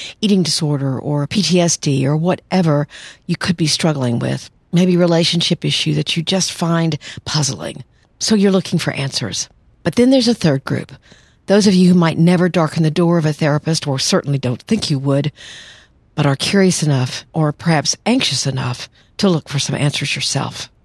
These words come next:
Welcome to all three of you, or as one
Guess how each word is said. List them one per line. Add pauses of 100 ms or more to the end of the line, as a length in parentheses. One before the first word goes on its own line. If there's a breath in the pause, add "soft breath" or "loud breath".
(340)
Welcome
to
all
three
of
you,
or (320 loud breath)
as
one